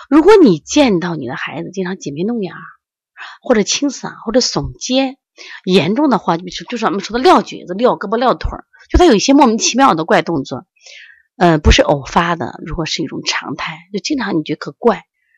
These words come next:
有些动作就是我们说很不正常的一些动作啊，觉得很怪。还有的孩子会在喉咙里发出那种怪声、怪声、怪叫，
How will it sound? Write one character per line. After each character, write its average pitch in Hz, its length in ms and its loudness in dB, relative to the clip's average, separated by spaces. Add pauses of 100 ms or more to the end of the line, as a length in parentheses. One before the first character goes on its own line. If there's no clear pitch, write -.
(1080)
有 247 80 2
些 294 120 6
动 349 200 8
作 180 140 6
就 220 140 0
是 214 100 -6
我 165 120 4
们 208 180 -2
说 240 160 0
很 151 240 -2
不 254 80 2
正 339 200 6
常 139 220 -2
的 147 60 -4
一 - 20 -8
些 151 80 -2
动 165 260 -2
作 151 120 -8
啊， 143 260 -6
觉 147 100 -6
得 - 120 -2
很 - 200 -14
怪。 135 260 -8 (580)
还 311 100 2
有 294 140 6
的 220 100 0
孩 147 220 -6
子 175 80 -8
会 139 220 -8
在 190 120 -8
喉 - 160 -8
咙 190 160 -4
里 139 140 -8
发 185 120 -10
出 208 140 -10
那 180 80 -6
种 180 140 -6
怪 185 220 -4
声、 233 380 -4 (720)
怪 196 180 0
声、 220 320 -4 (580)
怪 208 180 2
叫， 202 380 -4